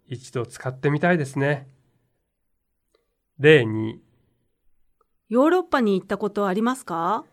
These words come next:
Speaker 1: まだ行ったことないんですけど、一度行ってみたいですね。三。
Speaker 2: 焼き鳥を食べたことありますか？
Speaker 1: まだ食べたことないんですけど、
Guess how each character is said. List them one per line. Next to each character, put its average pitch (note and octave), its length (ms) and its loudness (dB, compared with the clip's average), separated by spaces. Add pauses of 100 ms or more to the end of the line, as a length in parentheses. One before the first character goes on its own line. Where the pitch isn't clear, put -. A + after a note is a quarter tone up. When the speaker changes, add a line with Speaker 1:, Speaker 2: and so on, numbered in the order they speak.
(320)
Speaker 1:
ま C3 200 2
だ A#2+ 260 -2
行 C3+ 80 -12
っ - 60 -20
た C3+ 160 -10
こ D#3+ 100 -4
と B2+ 100 -4
な A2+ 180 -2
い E3 80 2
ん F3 40 0
で D3+ 120 0
す C3+ 100 -12
け B2+ 140 -2
ど、 G2+ 400 -8 (400)
一 C3+ 260 -14
度 B2+ 100 -4
行 A2 80 -10
っ - 40 -20
て - 160 -2
み D#3 100 0
た F#3+ 140 2
い E3 60 0
で B2 100 -4
す - 120 -10
ね。 A2+ 300 -6 (1600)
三。 C3+ 480 0 (1000)
Speaker 2:
焼 F#3+ 300 -8
き - 20 -12
鳥 D#4 240 0
を D#4+ 80 0
食 D4+ 200 -2
べ D#4 100 2
た B3+ 80 0
こ G#3 120 -6
と F#3+ 120 -4
あ E3+ 40 -4
り G#3 120 -2
ま B3 120 -2
す - 80 -14
か？ F#3+ 440 -4 (2250)
Speaker 1:
ま C3+ 260 2
だ A2+ 400 -2
食 D#3+ 140 -6
べ F3 80 0
た E3+ 100 -4
こ C3 140 -10
と A#2 80 -8
な A#2+ 180 -2
い E3+ 80 2
ん F3 60 2
で C3+ 100 -2
す C3 100 -10
け A#2+ 120 -6
ど、 F#2+ 320 -10